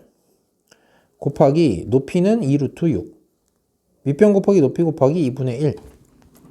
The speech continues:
그지? 그럼 요렇게 약분할 수 있는 거 약분을 해주고, 자, 계산을 하면 사 루트 십이.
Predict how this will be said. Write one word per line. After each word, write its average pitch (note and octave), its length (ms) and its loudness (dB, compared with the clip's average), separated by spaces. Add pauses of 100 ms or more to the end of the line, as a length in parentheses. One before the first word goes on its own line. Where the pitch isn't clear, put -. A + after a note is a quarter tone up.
(140)
그지? C#3+ 260 0
그럼 E3 160 0
요렇게 B2+ 280 0
약분할 E3 380 0
수 D#3+ 140 -4
있는 D#3 120 0
거 D#3+ 100 2
약분을 C#3 400 -4
해주고, F3+ 540 0 (460)
자, A#2+ 60 -8
계산을 C3 400 0
하면 G3 380 2
사 F#3 360 2
루트 D3+ 400 -2
십이. C3 400 -6